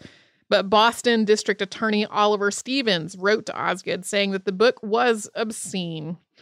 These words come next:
Whitman, thinking that they were asking for minor alterations, suggested that he might be willing to make changes to get the book in print. But when he saw this lengthy list of poems that would have to be removed entirely, he replied, quote,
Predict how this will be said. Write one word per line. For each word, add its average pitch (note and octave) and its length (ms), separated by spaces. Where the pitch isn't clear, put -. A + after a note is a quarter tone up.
Whitman, C#4 480
thinking C#4 360
that A3 120
they A3+ 160
were G#3+ 180
asking G#3+ 400
for G3+ 140
minor G3 400
alterations, G#3+ 800
suggested C4 540
that A#3+ 80
he C4+ 160
might D4 360
be B3+ 80
willing B3+ 340
to B3 100
make G#3+ 180
changes A#3 540
to A3+ 100
get G3 160
the F#3 80
book F3 220
in D#3 120
print. G3+ 300
But - 100
when C4+ 140
he D4 100
saw E4 360
this C#4+ 180
lengthy B3 680
list A#3 380
of A3+ 220
poems F#3+ 580
that G3 140
would G3+ 120
have A3 260
to G#3 100
be G3 160
removed F#3+ 520
entirely, G3 680
he F#3 160
replied, F#3 540
quote, G#3+ 300